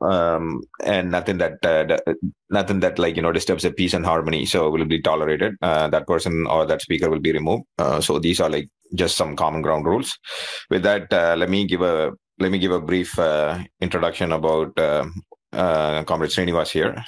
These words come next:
So, so basically, if you see, like, Srinivas, uh, Comrade Srinivas is, uh, he comes from a tech background. Uh, he's a civil engineer, uh, by education. Um, he's an interdisciplinary researcher. He works on data, cities, and internet.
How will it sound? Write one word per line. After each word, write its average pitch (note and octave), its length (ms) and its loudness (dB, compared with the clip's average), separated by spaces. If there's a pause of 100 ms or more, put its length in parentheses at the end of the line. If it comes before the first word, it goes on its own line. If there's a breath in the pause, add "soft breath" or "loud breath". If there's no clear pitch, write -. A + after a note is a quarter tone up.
So, D#2 480 0 (580 loud breath)
so G2 380 2
basically, A#2 640 0
if G2 160 -4
you F#2+ 180 2
see, F#2+ 360 0
like, D#2+ 180 0
Srinivas, G2+ 720 0
uh, E2+ 240 0
Comrade G2+ 260 -2
Srinivas G#2 500 0 (120)
is, E2+ 400 0 (160)
uh, E2 480 2
he D#2+ 100 -4
comes F2+ 220 -2
from F#2 140 0
a E2 60 -2
tech D#2+ 220 -2
background. F2+ 540 0
Uh, F2 160 2
he's E2+ 240 -2
a E2 60 0
civil F2+ 280 -2
engineer, F#2 520 0 (540 loud breath)
uh, F2+ 260 2
by E2+ 140 2
education. F#2+ 640 -2 (440 loud breath)
Um, G2 600 0
he's G#2 220 2
an G#2 80 0
interdisciplinary G#2 720 0
researcher. F#2+ 560 0
He F#2 100 -2
works F2+ 300 0
on F2 180 0
data, F#2+ 400 0
cities, F#2 340 -2
and E2+ 120 -2
internet. E2+ 380 -2